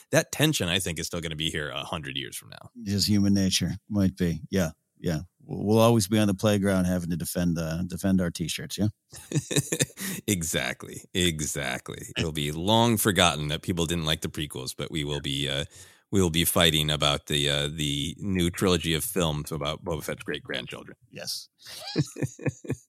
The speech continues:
Speaker 1: <laughs> Any other thoughts, Ken?
Speaker 2: No, uh, I, uh, you know, I won't be there, but you all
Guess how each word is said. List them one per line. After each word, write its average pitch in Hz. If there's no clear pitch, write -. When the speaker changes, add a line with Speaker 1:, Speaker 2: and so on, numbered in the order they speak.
Speaker 1:
<laughs> -
Any 120
other 113
thoughts, 123
Ken? 135
Speaker 2:
No, 135
uh, 165
I, 117
uh, 113
you 120
know, 131
I 113
won't 135
be 156
there, 113
but 101
you 117
all 123